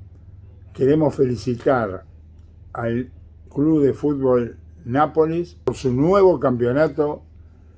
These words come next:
del calcio italiano del año dos mil veintitrés. Une al, al Club Nápoles una, una tradición ya de varios años,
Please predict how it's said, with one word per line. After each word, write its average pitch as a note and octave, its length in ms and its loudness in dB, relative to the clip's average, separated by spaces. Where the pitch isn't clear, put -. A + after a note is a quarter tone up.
del A#2 260 -4
calcio C#3 440 2
italiano G#2+ 720 -4
del A2 320 -6
año B2+ 280 -2
dos A#2 160 -2
mil A#2+ 220 -2
veintitrés. G2+ 800 -10
Une F3 500 2
al, B2+ 400 -4
al A2+ 320 -6
Club D3 280 0
Nápoles D3+ 680 0
una, B2 600 -2
una C3 220 -2
tradición B2 680 0
ya C3 240 2
de A#2+ 160 -2
varios C3 480 2
años, C#3 540 -2